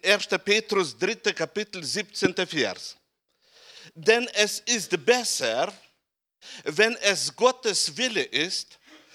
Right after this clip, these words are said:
dass ihr um gute Taten willen leidet, als um böse Taten willen. Hier sehen wir, dass Apostel Petrus zwei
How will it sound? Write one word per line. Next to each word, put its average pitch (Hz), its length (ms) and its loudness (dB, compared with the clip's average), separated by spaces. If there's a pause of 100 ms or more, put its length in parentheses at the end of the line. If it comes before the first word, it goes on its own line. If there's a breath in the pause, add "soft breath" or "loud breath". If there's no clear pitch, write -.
(180 loud breath)
dass 202 440 2
ihr 226 340 4
um 170 300 -4
gute 233 520 -2
Taten 127 520 2
willen 120 300 -2
leidet, 117 720 -4 (560 soft breath)
als 170 460 4
um 214 400 0 (220)
böse 170 600 0
Taten 101 460 -4
willen. 85 340 -14 (2000 loud breath)
Hier 233 160 2
sehen 262 360 4
wir, 226 320 2 (840)
dass 190 200 0
Apostel 240 420 2
Petrus 202 880 -2 (340 soft breath)
zwei 233 500 0